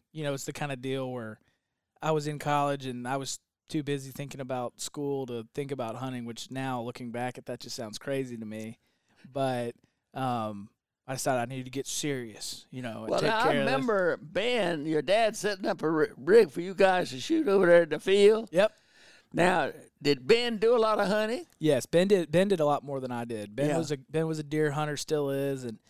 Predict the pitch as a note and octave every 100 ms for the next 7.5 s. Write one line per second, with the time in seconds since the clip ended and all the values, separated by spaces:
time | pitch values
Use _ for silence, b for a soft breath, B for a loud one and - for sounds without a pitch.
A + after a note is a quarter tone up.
0 | b b - F3 - D3+ F3+ D3+ D3+ D3+
1 | D3 D3 C3+ B2+ A#2+ C3 B2 - C3+ B2+
2 | B2 A#2+ A2 B2+ A#2+ - A2+ A2 B2 C5
3 | - - - A4 - - - - - -
4 | C#3+ D3 C#3 - - D3 D3 C#3 C#3+ C3+
5 | - B2 B2 A2 - A#2 A2 - - D4+
6 | B3 - - - D#3 D3 C#3+ C3+ C3 -
7 | C3 A#2+ C3 B2+